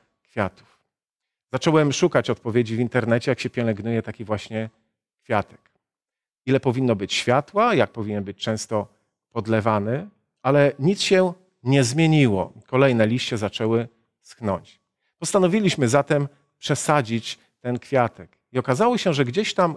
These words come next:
korzenie są podgryzane przez pędraka. Po przesadzeniu ten kwiat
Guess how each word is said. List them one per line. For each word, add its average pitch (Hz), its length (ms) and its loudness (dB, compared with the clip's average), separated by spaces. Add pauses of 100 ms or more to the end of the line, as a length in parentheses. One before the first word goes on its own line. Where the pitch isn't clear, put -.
korzenie 139 420 0
są 127 180 -4
podgryzane 117 640 -4
przez - 380 -6 (460)
pędraka. 110 600 -4 (400)
Po 135 100 -6
przesadzeniu 139 840 2 (300)
ten 143 240 0
kwiat 147 460 0